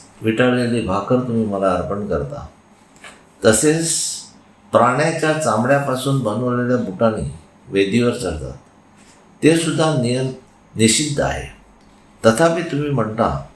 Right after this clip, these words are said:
"कशाने तुम्ही आम्ही तुला विटाळले आहे?"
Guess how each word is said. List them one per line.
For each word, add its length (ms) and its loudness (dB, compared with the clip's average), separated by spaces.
"कशाने 520 4
तुम्ही 440 -2
आम्ही 320 2
तुला 180 2
विटाळले 460 0
आहे?" 220 -4